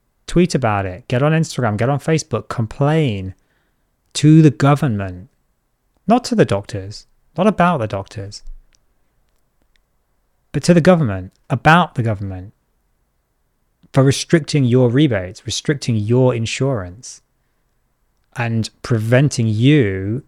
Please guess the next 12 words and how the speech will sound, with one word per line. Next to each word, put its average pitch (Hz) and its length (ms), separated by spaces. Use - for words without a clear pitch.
from 117 200
having 123 360
those 110 240
longer 107 360
consultations, 104 1000
preventing 120 580
you 127 680
from 120 200
getting 104 260
healthy, 101 560
forcing 143 680
you 131 640